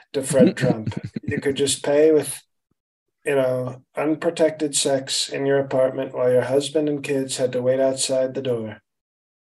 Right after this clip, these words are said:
Speaker 1: It wasn't, and that's, and all of a sudden, just because the nineteen fifties were full of extorting sex from people of color and having borderline slave labor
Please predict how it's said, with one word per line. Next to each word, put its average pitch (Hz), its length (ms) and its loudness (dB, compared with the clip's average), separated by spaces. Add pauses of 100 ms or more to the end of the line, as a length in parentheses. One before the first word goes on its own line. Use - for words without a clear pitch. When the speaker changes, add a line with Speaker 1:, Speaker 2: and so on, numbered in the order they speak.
(200)
Speaker 1:
It - 140 -10
wasn't, 151 400 0 (100)
and 135 200 0
that's, 156 420 0 (480)
and 139 340 -2
all 143 160 4
of 151 100 4
a 147 60 2
sudden, 135 380 -2
just 131 220 -4
because 135 360 -4
the 127 80 -4
nineteen 135 420 -4
fifties 127 580 -8
were 123 100 -4
full 123 280 0
of 120 320 -2 (840)
extorting 139 680 2
sex - 680 -4 (340)
from 127 240 -8
people 135 320 -2
of 135 140 -4
color 127 560 0 (1080)
and 135 160 -4
having 127 640 -2
borderline 135 540 2
slave 135 480 0
labor 127 640 -2